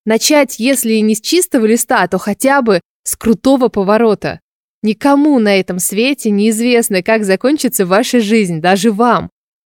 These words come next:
Но зато вы способны понять, что бездействие и пустые сетования в определенных ситуациях способны оказать самое негативное влияние на ваше настоящее и будущее.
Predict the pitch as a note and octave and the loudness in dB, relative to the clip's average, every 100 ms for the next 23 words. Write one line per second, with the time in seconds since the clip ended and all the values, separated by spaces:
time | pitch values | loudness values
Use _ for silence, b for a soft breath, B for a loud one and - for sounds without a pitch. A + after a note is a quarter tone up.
0 | _ _ - G#3 G3+ G3 B3 D#4 F4 _ | _ _ -4 0 0 0 2 2 0 _
1 | _ - F#3 D4 - A3 C#4+ A#3+ A#3 - | _ -6 0 0 0 -2 -2 0 -2 0
2 | G#3+ C4 D#4+ - A#3+ F#3 G3 F3 A#3 C#4+ | 0 0 -2 -2 -2 0 -2 0 0 -2
3 | - F#3+ D#3+ - _ _ A#3+ - A#3+ - | -2 -2 -2 -8 _ _ -6 -2 -2 0
4 | D#4+ A#3+ - C#4+ - A#3 A#3 G#3+ G3+ B3 | 0 0 0 -2 0 0 0 0 0 -2
5 | G3+ A#3+ C4+ B3+ - A3 G#3+ B3+ - A3 | 0 0 2 0 -2 -4 0 0 2 -2
6 | - - G#3 C#4+ C4 B3 G#3 G#3+ G3+ C4 | -2 -2 0 0 2 0 0 0 0 0
7 | B3+ _ _ - - A3+ B3+ A#3+ F#3+ G3 | 0 _ _ -10 -2 0 2 2 2 0
8 | G3 G#3 - C4 G#3+ F#3+ F#3+ F#3+ A3 B3+ | 0 -2 0 0 0 0 -2 0 0 2
9 | A3 G3 F#3 G#3 A3 G#3+ G3 - G#3+ A3 | 0 0 0 -2 -2 -2 -2 -2 -2 2
10 | A3 G3+ - E3 D#3+ G3 G3 A3+ A3 G3+ | 0 -2 -6 -8 -8 -6 -4 -2 -2 -2
11 | - - C3+ | -4 -8 -12